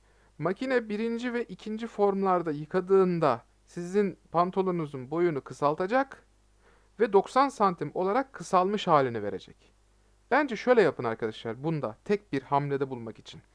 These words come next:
Kar zararda anlattım. Az önce de söyledim ister kullan ister kullanma diye.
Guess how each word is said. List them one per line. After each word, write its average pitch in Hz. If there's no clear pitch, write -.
Kar 208
zararda 214
anlattım. 208
Az 220
önce 214
de 180
söyledim 165
ister 160
kullan 147
ister 147
kullanma 165
diye. 139